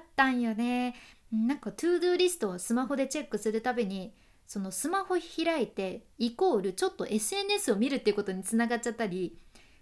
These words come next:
トゥードゥーリストの一つを終えたらシャッて消すのが気持ちのいい作業なのに、スマホでね、その一つを消してもなんか達成感が薄らぐんですね。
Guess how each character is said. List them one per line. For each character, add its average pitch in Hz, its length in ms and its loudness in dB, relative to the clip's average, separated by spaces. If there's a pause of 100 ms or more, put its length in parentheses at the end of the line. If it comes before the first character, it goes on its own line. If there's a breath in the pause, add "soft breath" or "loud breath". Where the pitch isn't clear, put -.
ト 311 120 -2
ゥ - 20 2 (180)
ー - 20 -4
ド 392 80 0
ゥ 392 80 2
ー - 20 0
リ 403 140 4
ス 403 80 -8
ト 240 100 2
の 190 240 -2
一 - 300 0
つ 247 160 0
を 202 140 0
終 254 160 4
え 294 40 -6
た 294 140 -2
ら 220 80 -2
シ - 120 0
ャ 403 60 4
ッ 403 40 -2
て - 180 -4
消 311 200 0
す 320 120 -2 (200)
の 277 60 0
が 285 240 2
気 - 140 -2
持 254 160 4
ち 269 120 -4
の 277 120 0
い 262 140 0
い 220 40 0
作 302 220 2
業 240 260 2
な 285 240 2
の 254 160 -2
に、 240 240 2 (340 loud breath)
ス - 220 -2
マ 415 180 2
ホ 427 180 0
で 403 120 2
ね、 392 80 -2 (960)
そ 277 140 -4
の 254 100 0
一 370 240 0
つ 233 80 0
を 190 60 0
消 233 180 0
し 233 60 -6
て 226 100 -2
も 190 100 -4
な 427 180 4
ん 571 60 -6
か 208 120 0
達 254 200 -2
成 - 220 -2 (160)
感 233 240 4
が 175 160 0 (460 loud breath)
薄 226 280 2
ら 427 280 4
ぐ 320 160 2
ん 202 80 2
で 196 160 -6
す - 100 -20
ね。 190 280 -8